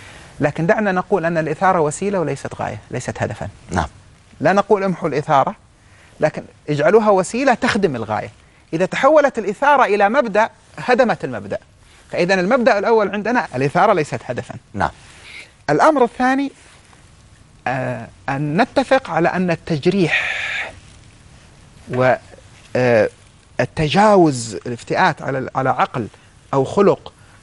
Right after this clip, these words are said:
Speaker 1: أو خلفية الذي نتحاور معه أيًا كان مرفوض. فليست القضية شخص الذي نتفق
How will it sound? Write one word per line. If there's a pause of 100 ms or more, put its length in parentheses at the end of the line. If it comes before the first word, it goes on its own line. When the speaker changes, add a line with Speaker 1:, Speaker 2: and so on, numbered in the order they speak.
(140)
Speaker 1:
أو
خلفية (480)
الذي
نتحاور
معه (100)
أيًا
كان (240)
مرفوض. (1400)
فليست
القضية
شخص
الذي
نتفق